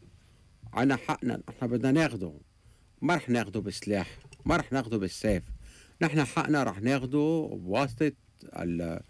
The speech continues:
القانون الدولي إذا بدك، اللي بدك إياه يعني. ونحن مش رح ننسى هالشي، ونحن رح نناضل من أجل هالشي.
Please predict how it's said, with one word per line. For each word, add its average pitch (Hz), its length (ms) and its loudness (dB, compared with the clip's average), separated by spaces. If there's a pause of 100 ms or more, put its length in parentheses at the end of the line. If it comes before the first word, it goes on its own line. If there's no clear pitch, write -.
(440)
القانون 120 520 4
الدولي 139 420 2
إذا 107 200 -2
بدك، 135 380 -2
اللي 110 160 -2
بدك 123 420 0
إياه 131 100 2
يعني. 85 320 -2 (520)
ونحن 196 320 4
مش - 180 0
رح 117 120 -2
ننسى 104 260 0
هالشي، 90 460 -2
ونحن 165 280 0
رح 151 260 2
نناضل 160 460 2
من 95 120 -2
أجل 95 380 -4
هالشي. 85 340 -4